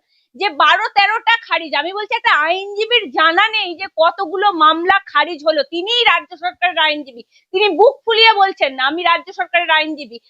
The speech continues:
ওই বারো তেরোটা মামলা আমি পরিষ্কার শুনেছি। আমার সঙ্গে রয়েছেন আইনজীবী ফিরদৌস শামীম।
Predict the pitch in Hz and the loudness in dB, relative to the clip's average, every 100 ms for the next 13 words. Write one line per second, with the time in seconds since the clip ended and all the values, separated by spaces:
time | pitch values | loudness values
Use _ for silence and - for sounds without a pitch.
0 | - 427 370 330 370 427 440 453 508 427 | 0 0 4 4 4 2 2 2 2 2
1 | 381 349 330 285 311 359 392 - - 453 | 2 -4 -2 -2 -2 -2 -2 -2 0 0
2 | 453 381 349 330 277 302 349 370 370 359 | 0 -4 -4 -2 -2 -2 -4 -6 -6 -6
3 | 359 349 330 339 359 330 277 349 349 330 | -2 0 0 -2 -10 -12 -10 -6 -4 -4